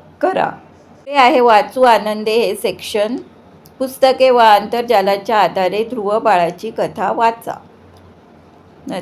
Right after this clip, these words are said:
त्यानंतर आहे वाचनालयातील पुस्तके किंवा आंतरजालाच्या माध्यमातून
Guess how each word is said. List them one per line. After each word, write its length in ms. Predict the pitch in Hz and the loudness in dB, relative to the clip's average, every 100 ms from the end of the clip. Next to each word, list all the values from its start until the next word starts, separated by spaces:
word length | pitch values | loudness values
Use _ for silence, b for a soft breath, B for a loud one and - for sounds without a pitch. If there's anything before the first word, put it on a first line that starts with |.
| 190 | 0
त्यानंतर 520 | 226 233 214 220 214 | 0 2 -4 -2 0
आहे 320 | 202 262 233 | 2 0 -2
वाचनालयातील 1300 | 240 214 202 - 262 254 247 233 190 190 190 202 190 | -4 -2 -2 0 0 2 0 2 2 2 0 -6 -8
पुस्तके 540 | 220 226 233 226 254 | -8 -6 -4 0 0
किंवा 320 | 254 202 190 | 0 -2 -2
आंतरजालाच्या 960 | 190 160 202 226 240 233 190 180 175 196 | 0 -2 -4 -4 -4 0 0 -2 -4 -6
माध्यमातून 800 | 196 180 175 214 196 165 190 190 | -6 -8 -6 -6 -6 -8 -10 -12